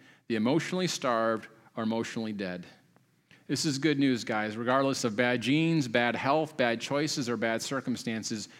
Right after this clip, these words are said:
you have not missed your chance. The kingdom of God is here now, available for the person of Jesus, and you can live in it if you want to.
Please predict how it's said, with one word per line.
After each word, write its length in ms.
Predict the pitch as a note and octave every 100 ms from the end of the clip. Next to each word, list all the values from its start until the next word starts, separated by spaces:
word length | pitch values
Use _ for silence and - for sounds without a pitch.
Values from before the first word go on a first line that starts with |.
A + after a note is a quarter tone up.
| -
you 140 | C#3
have 160 | B2+ A2+
not 320 | C3 D3+ -
missed 320 | C3 B2+ -
your 80 | A#2
chance. 560 | - G2+ D#2 - - - - _ _ _ _ _ _ _ _ _ _ _ _ _ _
The 100 | -
kingdom 460 | B2+ E3+ F#3 F#3 D#3+
of 100 | B2+
God 320 | C3+ C#3 C#3+
is 140 | B2
here 300 | - C3+ C3+
now, 480 | A#2+ A#2 B2+ C#3 D3
available 560 | G2+ G#2 A2+ B2+ C3+ C3+
for 140 | -
the 100 | G#2+
person 340 | G#2+ C3 B2+ A#2+
of 80 |
Jesus, 400 | G2+ A#2+ A#2+ C3
and 180 | - B2
you 60 | A2
can 220 | A#2 A2
live 180 | A#2+ G#2
in 80 | G2
it 100 | F#2+
if 120 | -
you 80 | G2
want 180 | F#2
to. 140 | -